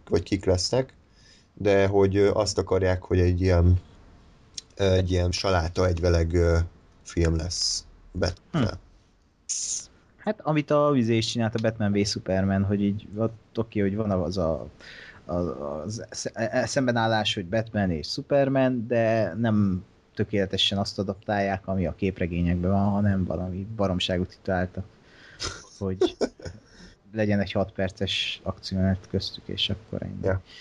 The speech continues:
Speaker 2: De hát nem tudom, Batmannél azért biztatóbb a helyzet, mint ahogy mondtam. Ö, bár ezt Jeremy Irons nem így gondolja. <laughs>
Speaker 1: Mit is mondott?
Speaker 2: Ja. Hogy a Batman v Supermannél mondta azt, hogy,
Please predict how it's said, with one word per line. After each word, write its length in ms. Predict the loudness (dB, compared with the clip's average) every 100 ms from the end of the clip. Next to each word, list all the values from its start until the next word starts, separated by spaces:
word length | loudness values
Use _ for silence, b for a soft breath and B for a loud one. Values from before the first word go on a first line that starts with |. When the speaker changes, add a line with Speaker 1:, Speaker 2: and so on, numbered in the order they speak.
| B B B B _
Speaker 2:
De 80 | 0
hát 220 | 0 -2 -6
nem 160 | -4 -4
tudom, 560 | -4 -8 -6 -6 -4 -2
Batmannél 640 | -2 -2 0 2 2 0
azért 180 | 0 -2
biztatóbb 460 | 0 -4 -4 -4 -2
a 40 |
helyzet, 520 | 0 0 0 -2 -6 -10
mint 160 | -8 -4
ahogy 300 | -2 -2 -2 B B
mondtam. 680 | -8 -6 -4 -4 -2 0 0 -2 b b b b b
Ö, 260 | -6 -4 -2
bár 200 | -2 -2
ezt 180 | -2 -2
Jeremy 240 | -2 0 0 0
Irons 220 | 0 0
nem 140 | 0 0
így 100 | 0
gondolja. 680 | -2 0 0 0 0 -2 -2
<laughs> 1160 | -4 -8 _ _ -16 -14 -16 -18 -20 -20 _
Speaker 1:
Mit 220 | -8 -8 -6
is 140 | -6
mondott? 280 | -4 -2 -2
Speaker 2:
Ja. 100 | -2 -6 -12 _ _ _ _ _
Hogy 180 | -4 0
a 180 | 2 2
Batman 460 | 0 -2 0 2 4
v 280 | 4 4
Supermannél 720 | 2 -2 -2 0 2 2 2
mondta 300 | 2 0 0
azt, 200 | -2 -2
hogy, 240 | 0 0